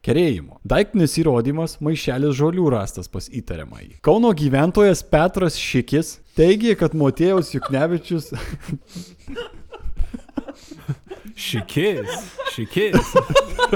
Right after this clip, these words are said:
Speaker 1: Kauno gyventojas Petras Šikis teigė, kad Motiejus Juknevičius pakišęs jam tas žoleles.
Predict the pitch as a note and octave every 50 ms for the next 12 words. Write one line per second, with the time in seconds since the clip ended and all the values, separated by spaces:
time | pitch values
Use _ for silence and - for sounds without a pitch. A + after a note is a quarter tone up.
0 | - - E4 - - C4 - - F3+ - - G#3+ F3 - - - - - - -
1 | - - G3+ G#3+ G3 - F3 D#3+ E4 C4+ G#3+ G#3 F#3+ - - G#3 _ _ _ _
2 | G#3+ G#3 G#3 G#3 G3+ - - - - - - - - - - - _ _ - -
3 | D3 G3 A#3 B3 C4 B3+ G#3+ A3+ A3 G3 D#3+ D3+ D3+ C#3 E3 F3 F#3 - - -
4 | - D#3 D#3 G3 - - A3 G#3+ G3+ - - - - C3+ B2 - C3+ C#3 D3 -
5 | - - _ _ _ - C#3 D#3+ F#3 G3+ G#3+ - F#3 E3+ - D#3 D3+ C#3+ - -
6 | E3+ F#3 F3+ D#3+ - - E3+ - - C#3 C3+ D3+ F3+ F#3+ F3 - F3 D3 - -
7 | C3+ A#2 - G3 G3+ - G3+ D#3 C#3 - C#3 C3+ C3 C3 E3 D#3+ D3+ D3+ D#3 D#3+
8 | F3+ F#3+ F#3+ F#3+ D#3+ G2 - -